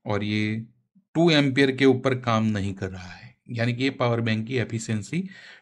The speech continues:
टू एम्पियर के पावर बैंक के लिए काम नहीं लगेगी अगर बारह वोल्ट, बारह वोल्ट का आउटपुट है तो। अभी मैं इसको वापस घटा रहा हूँ,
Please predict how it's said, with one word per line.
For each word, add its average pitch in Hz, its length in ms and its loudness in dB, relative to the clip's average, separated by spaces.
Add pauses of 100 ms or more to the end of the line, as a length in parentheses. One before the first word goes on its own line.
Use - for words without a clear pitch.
टू 156 140 4
एम्पियर 131 320 4
के 135 100 0
पावर 123 280 4
बैंक 123 240 2
के 127 60 2
लिए 123 120 2
काम 123 220 2
नहीं 127 220 2
लगेगी 151 360 2
अगर 131 180 2
बारह 113 260 4
वोल्ट, 147 240 4
बारह 135 240 4
वोल्ट 160 220 4
का 147 100 -2
आउटपुट 123 360 0
है 104 160 -4
तो। - 400 -8 (800)
अभी 135 200 4
मैं 139 540 4
इसको 135 540 4 (120)
वापस 123 460 -2
घटा 117 280 2
रहा 131 160 6
हूँ, 151 300 0